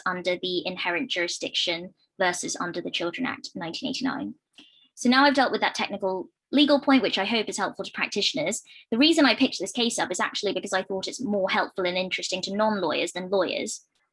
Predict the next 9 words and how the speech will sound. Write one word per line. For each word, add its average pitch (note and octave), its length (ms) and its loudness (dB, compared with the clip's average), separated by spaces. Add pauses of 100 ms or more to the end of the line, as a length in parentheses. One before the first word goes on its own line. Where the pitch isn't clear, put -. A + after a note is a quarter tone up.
I A3 60 0
think D4 200 4
for B3+ 260 6
non-lawyers A#3+ 600 6
or F#3+ 80 -4
members F#3+ 260 -4
of F3 60 -12
the F#3 80 -6
public, - 540 -2